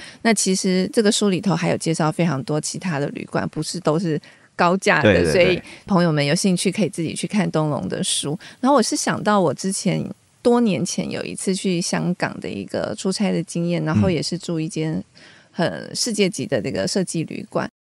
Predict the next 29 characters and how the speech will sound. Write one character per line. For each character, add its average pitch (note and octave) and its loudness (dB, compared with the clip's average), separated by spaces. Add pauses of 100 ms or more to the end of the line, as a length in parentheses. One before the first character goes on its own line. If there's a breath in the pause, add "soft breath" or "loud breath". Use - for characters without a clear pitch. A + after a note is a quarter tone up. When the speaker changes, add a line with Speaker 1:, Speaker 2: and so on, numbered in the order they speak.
(240)
Speaker 1:
那 A#3 2
我 F#3 4
自 - -2
己 B3 4
住 G#3+ -2
设 A3 2
计 G3+ 2
旅 F3 0
馆 D#3 -2
的 - -6
经 - -2
验 E3+ 0
没 D3+ 0
有 C3+ -2
那 D3+ -2
么 D3+ -2 (140)
多， - -8
但 A#3+ 0
那 A#3+ 4
次 - -2
就 G#3 0
是， G3 -4
当 F#3 -2
然 E3 -2
就 E3 -2
是 E3 -2
很 F#3+ -2
兴 D#3 -2
奋。 E3+ -2